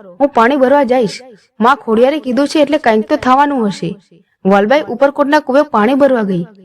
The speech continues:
વાલબાઈ ઉપરકોટના કૂવે પાણી સિંચીને ગળો બહાર કાઢતી હતી, ત્યાં તો વાલબાઈની આંખો અચાનક બંધ થઈ ગઈ, જાણે નીંદર આવી ગઈ હોય. ત્યારે વાલબાઈના મોઢેથી અવાજ નીકળ્યો,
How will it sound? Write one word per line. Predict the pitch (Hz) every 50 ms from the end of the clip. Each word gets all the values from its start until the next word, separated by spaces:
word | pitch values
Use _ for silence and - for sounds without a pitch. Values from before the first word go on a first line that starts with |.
| _ _ _ _ _ _ _
વાલબાઈ | 196 202 208 202 208 226 285 330
ઉપરકોટના | - - 254 240 277 285 277 - 277 262 302 294
કૂવે | 285 285 - 233 247 269 214 196
પાણી | 190 - 226 208 208 269 311 302
સિંચીને | - 294 269 254 - 302 302 302
ગળો | 247 208 226 247 285 277
બહાર | 226 220 220 -
કાઢતી | 262 - 220 196 185 - - 294
હતી, | 285 - 226 185 170 - _ _ 214 180 _ _ _
ત્યાં | - 233 233
તો | - 320 311 262 180 170 - - 302 240 175 _ _ _ _ _ _ _ _
વાલબાઈની | 185 202 202 208 220 247 269 302 320 330 320
આંખો | 285 247 - 302
અચાનક | 311 277 240 - 277 285 302 302
બંધ | 247 233 240 269 285
થઈ | - 269 233
ગઈ, | 208 185 170 170 - 220 202 185 170 _ -
જાણે | 202 - - 302 294
નીંદર | 262 233 220 240 277 302 311
આવી | 294 269 254 233
ગઈ | 208 202 190
હોય. | 185 190 170 170 180 - _ - - _ _ _ _ _
ત્યારે | - 226 269 302
વાલબાઈના | 269 240 214 214 226 262 277 294 320 311
મોઢેથી | 262 226 220 240 262 277 - 320
અવાજ | - 220 220 247 277 269
નીકળ્યો, | 262 247 226 - 196 190 175 170